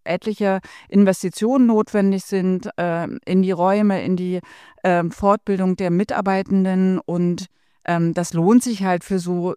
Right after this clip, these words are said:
zweieinhalb Monate im Jahr nicht für jede Apotheke. Da muss man schon Enthusiast sein und sich ja auch, äh, dafür einsetzen,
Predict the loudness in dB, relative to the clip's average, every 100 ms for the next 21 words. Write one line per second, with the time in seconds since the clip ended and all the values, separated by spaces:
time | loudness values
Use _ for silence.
0 | -8 0 2 2 0 -2 -4 -2 0 2
1 | 0 -2 -2 -2 -4 -2 0 0 0 2
2 | 2 0 0 0 -2 -4 -4 -2 0 0
3 | 0 -4 -12 -14 -12 -10 -6 -6 -2 -2
4 | -4 -4 0 0 0 -6 -8 -6 -4 -6
5 | -8 -8 -6 -4 -6 -4 -6 -6 -12 _
6 | _ _ -8 -4 -2 0 0 -2 -2 -2
7 | -2 -4 -6 -2 0 2 2 0 -2 0
8 | 2 2